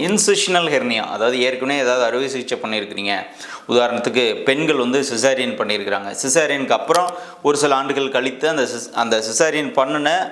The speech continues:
அந்த in-, அந்த எந்-, எங்க வந்து உங்களுக்கு சூச்சர் போட்டாங்களோ, கட் பண்ணாங்களோ,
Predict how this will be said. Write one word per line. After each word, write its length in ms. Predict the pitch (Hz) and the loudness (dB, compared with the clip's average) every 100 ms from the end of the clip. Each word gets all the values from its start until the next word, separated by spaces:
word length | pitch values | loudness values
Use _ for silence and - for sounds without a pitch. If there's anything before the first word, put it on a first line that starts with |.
| - - - - | -10 -20 -14 -2
அந்த 440 | 120 123 117 113 | 0 2 2 2
in-, 240 | 127 - | 0 -4
அந்த 300 | - 127 120 | -2 0 2
எந்-, 380 | 117 123 156 175 | 2 0 -2 -4
எங்க 360 | - 131 170 175 | -2 0 2 2
வந்து 200 | 151 160 | 2 0
உங்களுக்கு 300 | 156 127 - | 0 -2 -2
சூச்சர் 300 | 143 147 120 | -2 0 2
போட்டாங்களோ, 360 | 120 117 117 131 | 2 2 2 2
கட் 240 | 127 120 139 | 2 2 -2
பண்ணாங்களோ, 380 | 113 110 151 | 0 2 2